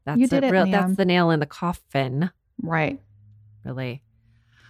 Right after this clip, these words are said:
Speaker 1: Well, I would like to think, though, as the mother of, of somebody, if they did something like that, I'd like to be like, "You did something horrendous."
Speaker 2: Own it.
Speaker 1: Say,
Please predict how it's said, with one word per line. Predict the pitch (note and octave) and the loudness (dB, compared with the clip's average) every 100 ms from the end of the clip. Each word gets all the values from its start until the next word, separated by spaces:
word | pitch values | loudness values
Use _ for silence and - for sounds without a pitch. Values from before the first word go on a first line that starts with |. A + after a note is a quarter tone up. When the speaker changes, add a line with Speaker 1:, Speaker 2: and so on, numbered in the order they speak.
| _ | _
Speaker 1:
Well, | - - | 0 2
I | F#4+ | 2
would | A4 | 2
like | F#4+ E4 | 0 0
to | C#4 | -6
think, | - A3+ G#3 | -6 -6 0
though, | F3 D#3+ | 0 2
as | F#3 F#3 | 0 0
the | F#3 | -2
mother | E3+ E3+ E3+ F3 F#3 | 0 0 2 2 4
of, | D#3+ - _ _ | 0 -2 _ _
of | - - - | -8 -8 -8
somebody, | - G3 F#3 F#3 F3+ F3+ | -4 0 2 2 2 2
if | F3+ F3 | 0 0
they | F#3+ | 0
did | F#3+ G#3+ - | 2 0 0
something | G3+ F3+ E3 | -4 0 0
like | D3+ C#3+ | 0 0
that, | D3+ - | -2 0
I'd | F#3+ F#3 | -2 0
like | F#3+ F#3+ - | 0 0 -4
to | D#3 - _ _ _ | -10 -10 _ _ _
be | - D#3 | -4 0
like, | D3 C#3+ - | 0 -2 -2
"You | E3 | 0
did | F#3 F#3 | 0 0
something | F3+ F3+ D3+ D3 | -2 0 0 0
horrendous." | C3+ C3+ D3 D3 C#3+ - - - - _ _ _ _ _ - - - - - _ _ _ - - - - | -4 -2 0 0 -2 -4 -6 -10 -16 _ _ _ _ _ -20 -20 -20 -20 -20 _ _ _ -20 -20 -4 2
Speaker 2:
Own | G3 G3+ | 4 6
it. | A#3+ | 4
Speaker 1:
Say, | B3 G#3 - | 4 2 -2